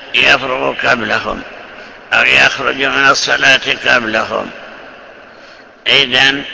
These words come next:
فهذه بلادة وقلة فهم، فلذلك شبه بالحمار أو، آه، توعد بأن يكون كالحمار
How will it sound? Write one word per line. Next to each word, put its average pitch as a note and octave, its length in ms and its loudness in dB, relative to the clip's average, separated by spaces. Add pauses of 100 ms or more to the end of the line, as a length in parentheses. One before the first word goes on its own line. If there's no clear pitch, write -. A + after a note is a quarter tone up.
(360)
فهذه C3 800 2
بلادة C3 920 2
وقلة A#2+ 960 0
فهم، A2+ 440 -2 (920)
فلذلك C3 920 2
شبه C3+ 760 -2 (880)
بالحمار B2 840 0 (960)
أو، A#2 320 4 (480)
آه، G#2+ 200 2 (640)
توعد C3 600 4
بأن C3+ 680 4
يكون C3 600 2
كالحمار A#2 760 -2